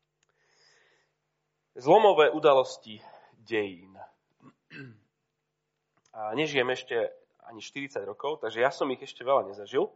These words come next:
ale predsa, a, osemdesiaty deviaty rok, tisíc deväťsto osemdesiat deväť,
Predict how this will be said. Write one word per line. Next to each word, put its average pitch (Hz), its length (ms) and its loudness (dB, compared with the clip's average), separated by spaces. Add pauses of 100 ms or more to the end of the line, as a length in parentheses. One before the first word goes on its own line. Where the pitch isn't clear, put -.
(640)
ale 135 240 6
predsa, 113 480 -2 (480)
a, 101 240 2 (880)
osemdesiaty 151 640 -4
deviaty 117 400 0
rok, 165 160 2 (960)
tisíc - 240 -20
deväťsto 107 240 -10
osemdesiat - 320 -18
deväť, 131 260 -6